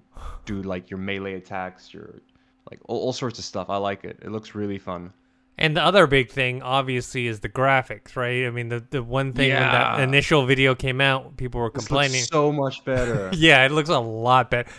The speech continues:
Speaker 2: This looks
Speaker 1: Like,
Speaker 2: like a
Speaker 1: way
Speaker 2: next-gen
Speaker 1: better.
Speaker 2: game. Remember when the first one came out? It was
Speaker 1: Exactly,
Speaker 2: like,
Speaker 1: yeah.
Speaker 2: like, that's supposed to be on the Xbox Series X. They're touting this next-gen console, and this is what it's gonna be. I mean, they had all those Craig memes. Uh,
Speaker 1: Yeah.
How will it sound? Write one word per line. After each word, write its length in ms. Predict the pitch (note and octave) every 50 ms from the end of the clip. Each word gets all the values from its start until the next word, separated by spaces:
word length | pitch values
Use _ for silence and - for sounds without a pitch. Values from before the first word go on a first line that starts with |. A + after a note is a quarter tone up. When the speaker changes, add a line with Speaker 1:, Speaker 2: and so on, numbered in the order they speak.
| - - -
Speaker 2:
This 200 | F3+ F3+ - F3
looks 160 | F3 C3 B2
Speaker 1:
Like, 120 | F3 C3
Speaker 2:
like 100 | C#3+ C#3
a 20 | D3
Speaker 1:
way 80 | D3
Speaker 2:
next-gen 480 | D3+ C#3+ - - C#3+ C3 D3+ D3+ D3 C3
Speaker 1:
better. 140 | G#2+ G#2 A2
Speaker 2:
game. 320 | C3+ C3+ B2+ A#2 A2 A#2
Remember 320 | A#2+ C3+ D3+ E3 F3 F3+
when 120 | F3+ E3 D#3
the 60 | C#3+
first 320 | - - D3+ D3 - -
one 120 | E3+ D3+ C#3
came 160 | C#3 C#3 C#3+
out? 140 | D3 D3+ C#3+
It 20 |
was 80 | C3 -
Speaker 1:
Exactly, 280 | C3+ C#3 B2 A#2+ A2+
Speaker 2:
like, 120 | G#2 F#2+ F#2+
Speaker 1:
yeah. 40 | F#2 - - - -
Speaker 2:
like, 180 | B2+ B2 - _ _ _
that's 200 | - B2+ B2+ -
supposed 260 | - - D3 D3+ C#3 -
to 80 | D3
be 100 | D3+ C#3
on 200 | C#3 C3+ C3+ B2+
the 60 | B2
Xbox 480 | B2 C3 B2 B2 - - - C3 B2 -
Series 320 | - - C3+ B2+ A#2+ A2+
X. 220 | A#2 A#2+ C3 - -
They're 100 | C3 A#2
touting 440 | - - - B2 B2 C#3 C3 B2 A#2+
this 200 | A2+ A2+ - -
next-gen 540 | B2+ A#2+ B2 A#2+ - - - C3+ B2 A#2
console, 460 | - A#2+ A2 A2 A#2+ B2 - C#3+ C3 B2
and 120 | A#2 A2+
this 200 | A2+ A2+ - -
is 120 | A#2+ A2
what 160 | A#2+ A#2+ A2+ A2+
it's 140 | - -
gonna 160 | - - A#2 A#2
be. 160 | B2+ C3 - - - - - - - -
I 80 | C#3 C#3
mean, 240 | C#3 C#3 D3 D3 C3+
they 80 | C#3
had 160 | C#3 D3+ D3 C#3+
all 140 | C#3 C#3
those 180 | C3 C3+ A#2+ -
Craig 360 | - - - C#3 B2+ C3 B2+
memes. 560 | C3 C#3 C#3 C#3+ D3 D#3 D3 - - - - _ _ _ _ _ _ - - - _ _ _ _
Uh, 60 | -
Speaker 1:
Yeah. 500 | A2+ A2+ A2+ A2 A2 A2 A2 A2 G#2+ F#2+